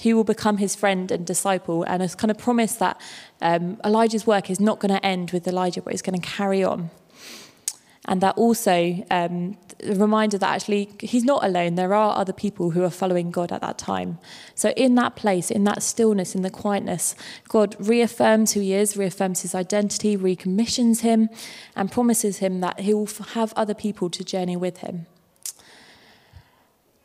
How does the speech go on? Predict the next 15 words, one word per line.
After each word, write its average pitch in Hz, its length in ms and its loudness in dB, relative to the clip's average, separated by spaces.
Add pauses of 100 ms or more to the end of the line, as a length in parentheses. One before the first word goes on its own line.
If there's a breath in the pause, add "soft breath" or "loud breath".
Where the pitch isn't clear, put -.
(420)
He 214 200 2
receives 214 560 0
the 190 100 -2
truth 190 400 -2
and 180 140 -4
encouragement 185 540 -4
he 185 100 0
needs, 175 240 -2
but - 120 -4
it's 208 160 -2
in 208 260 2
that 190 220 -2
quiet, 185 560 0
still 175 320 -2
place 180 560 -6